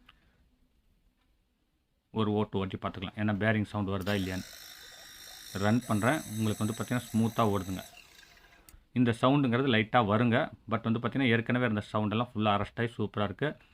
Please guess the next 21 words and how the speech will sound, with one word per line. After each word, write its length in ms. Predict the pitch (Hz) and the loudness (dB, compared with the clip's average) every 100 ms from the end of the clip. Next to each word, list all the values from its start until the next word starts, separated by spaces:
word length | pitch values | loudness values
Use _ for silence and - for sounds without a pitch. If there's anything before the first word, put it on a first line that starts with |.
| _ - _ | _ -20 _
இப்போ 260 | - 113 117 | -6 -2 2
வந்து 160 | 120 127 | 2 2
பார்த்தீங்கன்னா 340 | 117 127 120 | 0 2 2
அந்த 120 | 107 104 - _ - | 2 -2 -8 _ 0
ஷாஃப்ட்ல 460 | 117 127 127 123 117 | 8 8 8 2 2
அந்த 100 | 95 | 2
ஹோல்ஸ்க்கு 500 | 113 131 131 - 110 | 2 2 2 0 2
நேரா 180 | 113 113 | 4 4
ஒரு 140 | 101 | 2
மார்க் 380 | 101 110 117 - | 4 4 4 -2
போட்டு 280 | 101 - 123 | -4 0 0
அந்த 140 | 104 - | 0 0
ஃபேன்லேயே 300 | 113 117 117 | 0 2 2
அந்த 140 | 107 | 2
மார்க் 340 | 101 104 107 | 4 2 2
போட்டு 200 | - 101 | -6 -4
அதுக்கு 180 | 117 104 | -2 0
நேரா 300 | 101 104 110 | 0 2 2
வச்சு 300 | 104 - 117 | 0 -4 -8
தட்டி 320 | - 101 - 107 | -4 -4 -2 -4
விட்டு 260 | 92 131 | -2 -4